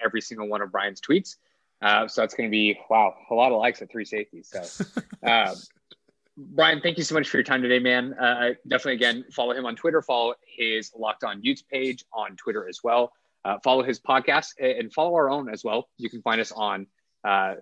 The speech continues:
Speaker 1: Spotify, Odyssey, Google Podcasts, Apple Podcasts, uh, wherever else you get your podcast as well. Sorry, pull up the closing thing. Uh, you're listening to the Locked On Sun Devils podcast.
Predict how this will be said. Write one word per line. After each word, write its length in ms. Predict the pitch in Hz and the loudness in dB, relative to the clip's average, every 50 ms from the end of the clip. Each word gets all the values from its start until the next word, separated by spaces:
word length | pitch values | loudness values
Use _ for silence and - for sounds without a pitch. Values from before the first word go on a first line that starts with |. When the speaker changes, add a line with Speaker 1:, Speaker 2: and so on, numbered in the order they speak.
| - - | -14 -10
Speaker 1:
Spotify, 580 | - - 175 156 156 - - 151 151 151 151 - | 0 2 2 4 4 2 2 2 2 2 0 0
Odyssey, 420 | 139 131 127 123 - - 131 123 | -2 -2 -2 -2 -6 -6 -6 -6
Google 240 | 117 123 127 123 127 | -4 -4 -4 -6 -6
Podcasts, 540 | - 131 131 123 120 - 131 120 117 117 - - - | -4 0 0 0 0 0 0 0 0 -2 -4 -8 -4
Apple 240 | 117 120 - 131 110 - - | -4 -4 -2 -4 -6 -4 -2
Podcasts, 600 | 123 120 117 - - 123 113 113 117 - - - _ _ _ _ _ - | -2 -2 -2 -4 -2 0 0 0 0 -2 -8 -18 _ _ _ _ _ -4
uh, 80 | 101 95 | -4 -4
wherever 480 | 95 92 110 123 147 147 139 143 139 | -2 0 -2 0 0 0 2 4 4
else 220 | 135 143 - - - | 2 2 0 -4 -10
you 140 | - 113 107 | -12 -8 -2
get 180 | 120 127 - - | -2 -2 -2 -2
your 80 | 113 - | -6 -4
podcast 640 | - 127 113 113 113 - - 113 110 107 - - - - | -2 -2 -2 -2 -2 -2 -2 0 0 0 -4 -8 -12 -12
as 120 | 131 101 | -12 -8
well. 360 | 98 101 104 101 135 196 220 _ _ _ _ _ _ _ _ _ _ _ _ _ _ _ _ _ _ _ - - _ _ _ _ _ _ _ _ _ _ _ _ _ | -2 -2 0 0 0 -4 -6 _ _ _ _ _ _ _ _ _ _ _ _ _ _ _ _ _ _ _ -20 -20 _ _ _ _ _ _ _ _ _ _ _ _ _
Sorry, 200 | - - - - | -16 -16 -16 -12
pull 140 | - - 90 85 | -10 -10 -10 -10
up 60 | - - | -8 -6
the 180 | 95 90 85 82 - | -6 -6 -6 -6 -4
closing 280 | - 104 92 90 95 90 | 0 0 0 0 -2 -4
thing. 200 | 95 95 95 92 _ _ - - - _ _ _ _ _ _ _ _ _ _ _ _ _ _ - | -4 -4 -4 -6 _ _ -20 -20 -20 _ _ _ _ _ _ _ _ _ _ _ _ _ _ 0
Uh, 200 | - 107 101 98 95 - - - | 2 4 4 4 2 0 -6 -2
you're 220 | 113 120 131 143 | 4 6 8 8
listening 300 | 135 139 131 - 156 147 135 | 8 6 6 4 0 -2 -2
to 80 | - | -2
the 60 | 123 117 | 0 2
Locked 240 | 117 110 110 - | 2 2 2 2
On 120 | 127 117 110 | 0 -2 -2
Sun 160 | - - 113 | -2 -4 -4
Devils 180 | 104 95 - - | -4 -4 -6 0
podcast. 460 | - 135 139 - - 160 175 - | 0 0 2 2 2 0 0 0